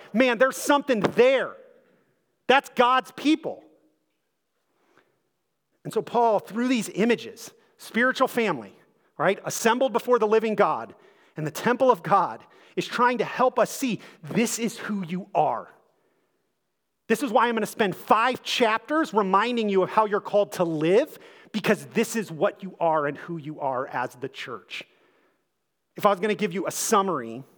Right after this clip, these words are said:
of what I think Paul points us towards in these passages, if we're just gonna begin, we're gonna spend some weeks unpacking this book,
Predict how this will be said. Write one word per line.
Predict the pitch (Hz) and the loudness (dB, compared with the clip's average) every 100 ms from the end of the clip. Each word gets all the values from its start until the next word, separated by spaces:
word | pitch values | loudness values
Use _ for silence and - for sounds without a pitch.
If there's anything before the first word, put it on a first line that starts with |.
| _ _ _ _ _ _ _ _ _ _ _ - | _ _ _ _ _ _ _ _ _ _ _ -10
of | 147 | -2
what | 185 | 0
I | 190 | 0
think | 214 196 | -2 -4
Paul | - 185 | 0 0
points | - - 175 170 160 | -2 -4 -2 -2 -4
us | 143 | -6
towards | - - 160 120 104 - - | -8 -2 -2 -2 -8 -14 -12
in | 165 | -6
these | 160 156 | -4 -4
passages, | - 147 - 113 127 | -4 -6 -8 -14 -10
if | - | -2
we're | 185 | -2
just | 196 | 0
gonna | 226 | 0
begin, | 170 160 185 120 | 0 0 0 0
we're | 131 | -4
gonna | 196 | -4
spend | - 214 202 - - | 0 -2 -2 -8 -10
some | - 190 | -2 0
weeks | 196 - | 0 0
unpacking | 165 190 185 175 | 0 0 0 -2
this | 156 | -4
book, | - 127 - | -4 -4 -6